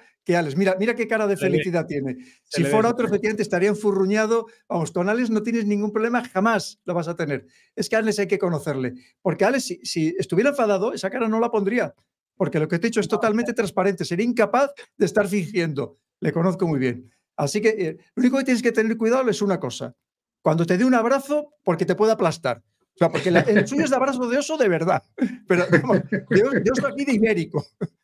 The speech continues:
Speaker 1: De, la, de los picos de Europa. Bueno, mira, el Vanessa Porres nos dice, "Qué gustazo ver juntos a Rubén y a Alvise. La unión hace la fuerza." Gracias, coronel. Os lo digo, esto va a ser una constante. No sabéis el paso que hemos dado hoy esta noche, no lo conocéis.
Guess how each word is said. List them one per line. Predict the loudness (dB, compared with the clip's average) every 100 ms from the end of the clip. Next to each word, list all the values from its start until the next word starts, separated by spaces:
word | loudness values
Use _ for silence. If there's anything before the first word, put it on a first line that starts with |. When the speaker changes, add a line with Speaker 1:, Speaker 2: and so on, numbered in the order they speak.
| _ _
Speaker 1:
De, | 0
la, | 0
de | 0 -6 -4 -4 -4 0
los | 0
picos | 0 2 2
de | 4
Europa. | 0 -2 -6 -10 -20 _ _ _ _ _ _
Bueno, | 0 0 -2 -10 _ _ _ _ _
mira, | -2 -2 -4 -14 -20 _ _
el | 0 0 2 0
Vanessa | 0 0 -4 -4
Porres | -2 -2
nos | -2 -2
dice, | -4 -4 -2
"Qué | 0
gustazo | 0 0 -2 0 0
ver | 0
juntos | 0 -2 0 -2 -2
a | -2
Rubén | 0 0 0
y | 0
a |
Alvise. | 2 2 2 0 -12 -14 _ _
La | -2 0
unión | 2 0
hace | -2 0
la | 0
fuerza." | -2 -6 -4 -4
Gracias, | -2 -2 -4
coronel. | -6 -4 -2 -4 -8 _ _ _
Os | -4
lo | 0
digo, | 0 0 -2 -6 _ -4
esto | -4 0
va | -2
a | -2
ser | -4 -4 -4
una | -4 -4
constante. | -6 -2 0 0 -4 -8 -10 _ _ _ -2
No | 0
sabéis | 2 2 0
el | -2
paso | -2 -2 -4
que |
hemos | -4 -2
dado | -2 -2
hoy | -4
esta | -4 -4
noche, | -6 -6 -6
no | -4
lo |
conocéis. | -4 -6 -6 -12